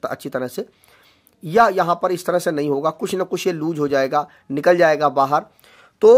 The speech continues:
आप तुरंत देख करके जान सकते हैं कि ये जो हमारा फ्यूज है वह ओपन हो गया है। तो आप उस फ्यूज को बदल दें। क्यों? क्योंकि क्या होता है कि जैसे थ्री फेस की यदि हमारी सप्लाई है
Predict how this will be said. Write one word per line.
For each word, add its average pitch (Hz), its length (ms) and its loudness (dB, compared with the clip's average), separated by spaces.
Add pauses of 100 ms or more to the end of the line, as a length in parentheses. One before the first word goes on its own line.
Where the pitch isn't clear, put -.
(160)
आप 170 280 2
तुरंत 202 240 0
देख 196 180 0
करके 175 240 -4
जान 156 220 0
सकते 147 320 -6
हैं 151 140 -2 (280)
कि 175 80 -4
ये 165 60 0
जो 160 140 -2
हमारा 143 320 2
फ्यूज 175 420 -6
है 143 300 -2 (680)
वह 190 200 2 (200)
ओपन 175 380 2
हो 113 140 -8
गया 95 220 -10
है। 104 180 -16 (720)
तो 180 60 -2
आप 165 360 2 (320)
उस 170 180 -8
फ्यूज 165 300 -6
को 226 200 -4 (380)
बदल 135 340 0
दें। 107 160 -10 (500)
क्यों? 254 220 6
क्योंकि 208 380 -6
क्या 220 180 2
होता 180 260 4
है 175 140 2 (920)
कि 247 380 -2 (460)
जैसे 196 360 2 (260)
थ्री 214 160 2
फेस 214 240 0
की 208 160 -6
यदि 190 140 2
हमारी 180 240 2
सप्लाई 135 380 -4
है 135 200 -4